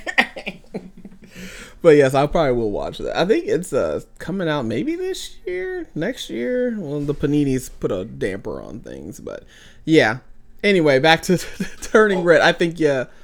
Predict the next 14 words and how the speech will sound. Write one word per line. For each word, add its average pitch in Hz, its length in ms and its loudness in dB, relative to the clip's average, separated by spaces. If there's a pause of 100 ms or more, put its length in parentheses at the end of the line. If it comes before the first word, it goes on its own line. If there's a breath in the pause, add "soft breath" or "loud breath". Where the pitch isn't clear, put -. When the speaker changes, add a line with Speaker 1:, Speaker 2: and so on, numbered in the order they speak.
(200 soft breath)
Speaker 1:
I 156 100 6
give 180 200 4
it 160 100 6
a 123 380 2 (160)
four 220 200 8
out 175 80 4
of 147 80 -2
five. - 220 -8 (880)
Speaker 2:
I 127 180 -6
give 151 300 -10
it 139 220 -6 (140)
a, 117 840 -8 (2750)
uh, 127 400 -14 (120)
probably, 104 1700 -8